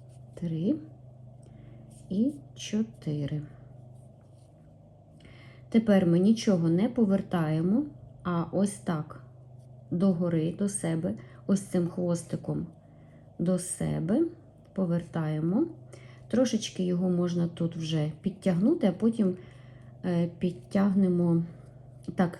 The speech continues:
е, так с-, ну, як сильно, щоб ось цієї дирочки не було, а поки що нам достатньо ось так.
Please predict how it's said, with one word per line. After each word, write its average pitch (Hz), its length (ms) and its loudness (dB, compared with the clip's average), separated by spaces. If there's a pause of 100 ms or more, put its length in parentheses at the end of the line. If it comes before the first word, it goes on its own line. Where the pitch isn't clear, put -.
(140)
е, 165 540 0
так 277 200 -4
с-, - 160 -6
ну, 285 200 2
як - 260 -6
сильно, 233 580 4
щоб 196 360 -4
ось 190 360 0
цієї 208 340 0
дирочки 175 460 -2
не 170 100 2
було, 160 320 -2
а 190 60 -6
поки 262 300 -6
що - 220 -10
нам 185 240 -2 (520)
достатньо 170 560 -2
ось 165 180 -4
так. - 340 -10